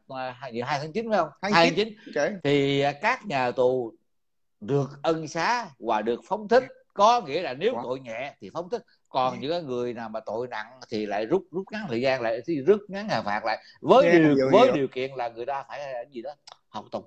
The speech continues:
Speaker 1: tốt hoặc cái gì đó. Đại khái là mỗi
Speaker 2: Ok.
Speaker 1: năm.
Speaker 2: Ok.
Speaker 1: Thì tôi, theo tôi hiểu cái ông này á, thì cũng bây giờ tháng mười rồi. Thì tháng chín,
Speaker 2: <laughs> Còn
Speaker 1: tháng
Speaker 2: gần
Speaker 1: chín
Speaker 2: hết
Speaker 1: vừa
Speaker 2: năm
Speaker 1: qua,
Speaker 2: nữa.
Speaker 1: tháng chín
Speaker 2: Đúng
Speaker 1: vừa
Speaker 2: rồi.
Speaker 1: qua họ được ân xá là bởi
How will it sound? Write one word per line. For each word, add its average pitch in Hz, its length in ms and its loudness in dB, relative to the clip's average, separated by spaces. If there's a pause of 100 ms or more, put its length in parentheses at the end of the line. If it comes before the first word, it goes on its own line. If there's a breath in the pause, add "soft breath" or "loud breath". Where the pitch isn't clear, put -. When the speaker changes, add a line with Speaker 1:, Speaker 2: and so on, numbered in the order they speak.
Speaker 1:
tốt 196 160 6
hoặc 185 120 -4
cái 160 100 -6
gì 113 100 0
đó. - 240 0
Đại 117 120 -2
khái 185 180 -2
là 110 220 -6
mỗi 143 320 6
Speaker 2:
Ok. 254 60 0
Speaker 1:
năm. 226 320 0 (920)
Speaker 2:
Ok. 180 100 -6 (140)
Speaker 1:
Thì 160 200 2
tôi, 196 180 -2
theo 202 260 0
tôi 196 180 -4
hiểu 180 300 2
cái 240 120 -2
ông 208 240 -2
này 147 320 -2
á, 170 140 -2 (140)
thì 131 180 -10
cũng 185 220 -12
bây 156 160 0
giờ 147 100 2
tháng 180 140 -8
mười 135 180 2
rồi. 123 180 -2 (300)
Thì 135 180 -2
tháng 196 260 -8
chín, 269 200 -8
Speaker 2:
<laughs> 233 480 6
Còn 226 140 2
Speaker 1:
tháng 220 160 4
Speaker 2:
gần 247 100 2
Speaker 1:
chín 277 100 0
Speaker 2:
hết 247 120 0
Speaker 1:
vừa 165 60 8
Speaker 2:
năm 160 100 6
Speaker 1:
qua, 185 340 4
Speaker 2:
nữa. - 80 0 (380)
Speaker 1:
tháng 247 260 -4
chín 277 180 -6
Speaker 2:
Đúng 202 140 0
Speaker 1:
vừa 165 40 2
Speaker 2:
rồi. 208 180 6
Speaker 1:
qua 190 400 4
họ 135 360 -4
được 143 300 -10 (640)
ân 180 280 -10
xá 233 400 -2
là 135 340 0
bởi 131 500 2